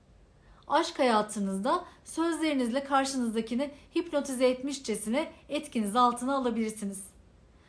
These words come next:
Bu derin enerjinin ol-, olumsuz kullanımında ise karamsar, kuşkucu hissedebilir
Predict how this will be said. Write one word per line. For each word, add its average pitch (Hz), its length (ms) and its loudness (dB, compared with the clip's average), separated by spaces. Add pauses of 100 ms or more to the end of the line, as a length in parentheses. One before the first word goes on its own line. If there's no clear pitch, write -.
(240)
Bu 285 160 -2
derin 285 280 0
enerjinin 220 800 0 (300)
ol-, 269 260 -6
olumsuz 277 600 -2
kullanımında 208 560 -2
ise 262 460 -4 (240)
karamsar, 226 800 0
kuşkucu 254 440 -6
hissedebilir 202 800 -2